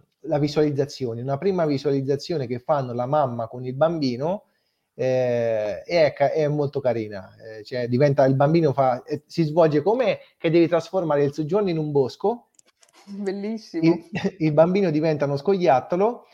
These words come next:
Speaker 1: e poi la mamma e il papà si mettono in gioco, quindi è un'interazione tra tutti, si, cioè,
Speaker 2: Tutta
Speaker 1: tutti
Speaker 2: la
Speaker 1: devono fare
Speaker 2: famiglia,
Speaker 1: qualcosa.
Speaker 2: insomma,
Speaker 1: Sì,
Speaker 2: sì.
Speaker 1: assolutamente sì. E, e tutto il libro si conclude con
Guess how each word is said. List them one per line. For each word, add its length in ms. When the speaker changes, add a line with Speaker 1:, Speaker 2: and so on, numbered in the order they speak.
Speaker 1:
e 140
poi 160
la 100
mamma 220
e 40
il 40
papà 260
si 120
mettono 340
in 100
gioco, 300
quindi 400
è 100
un'interazione 680
tra 160
tutti, 320
si, 160
cioè, 100
Speaker 2:
Tutta 120
Speaker 1:
tutti 100
Speaker 2:
la 160
Speaker 1:
devono 280
fare 100
Speaker 2:
famiglia, 240
Speaker 1:
qualcosa. 400
Speaker 2:
insomma, 240
Speaker 1:
Sì, 40
Speaker 2:
sì. 320
Speaker 1:
assolutamente 680
sì. 260
E, 240
e 100
tutto 280
il 80
libro 240
si 140
conclude 560
con 640